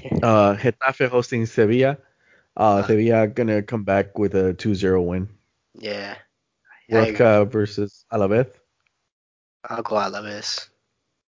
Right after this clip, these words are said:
Speaker 1: Yeah, why not? Why not? One zero,
Speaker 2: Fuck,
Speaker 1: whatever.
Speaker 2: what a scrumptious game.
Speaker 1: Yeah.
Speaker 2: Ooh, the Madrid derby. That's a good one, man.
Speaker 1: Yeah.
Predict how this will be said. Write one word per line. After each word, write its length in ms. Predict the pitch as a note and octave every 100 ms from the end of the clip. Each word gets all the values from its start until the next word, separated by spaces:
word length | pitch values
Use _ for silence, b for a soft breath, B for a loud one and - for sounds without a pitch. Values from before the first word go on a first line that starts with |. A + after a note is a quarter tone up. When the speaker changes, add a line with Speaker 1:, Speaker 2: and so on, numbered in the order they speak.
| _ _ _ _ -
Speaker 1:
Yeah, 360 | B2 G#2 E2+ F2
why 280 | D#2 D#2+ E2
not? 260 | C#2 - - _ _ _ _ _
Why 240 | A3 G#3+ G#2
not? 280 | D2 -
One 360 | F2 C3+ C#3 A2+
zero, 300 | F#2+ D#2 B1+
Speaker 2:
Fuck, 240 | G#2 A#2 G#2+
Speaker 1:
whatever. 260 | - A#1 A#2
Speaker 2:
what 100 | A#2
a 40 |
scrumptious 600 | - - B2 A#2+ A#2+ -
game. 340 | A#2 A2 G#2+ - _ _ b b G#2
Speaker 1:
Yeah. 300 | G2 F2 G#2 - _ _ _ _ -
Speaker 2:
Ooh, 300 | A#2+ A#2 A2
the 100 | G#2
Madrid 380 | G#2 G2+ A2+ A#2
derby. 440 | A2 G#2 G#2+ A2 b b b _ _ _
That's 180 | A2 -
a 60 |
good 200 | A2 A2+
one, 200 | G#2+ G2+
man. 240 | G2 G#2 - - B B _ B B B B B -
Speaker 1:
Yeah. 380 | F#2+ F#2 F#2+